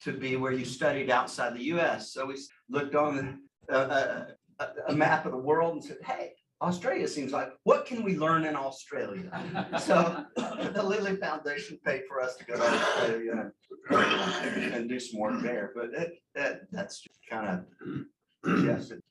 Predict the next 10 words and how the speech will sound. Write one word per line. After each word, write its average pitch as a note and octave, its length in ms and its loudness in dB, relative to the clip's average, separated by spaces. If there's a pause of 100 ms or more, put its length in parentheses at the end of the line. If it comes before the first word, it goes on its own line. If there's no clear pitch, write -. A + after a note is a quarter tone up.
kind G2 220 -8
of, - 80 -10 (220)
and G#3 280 -4 (240)
we've C#3 240 -2
been C#3+ 200 2
to F#2+ 220 -2
ten C3 320 -2
jillion A2+ 580 2
workshops G#2+ 760 -4
and F#2 340 0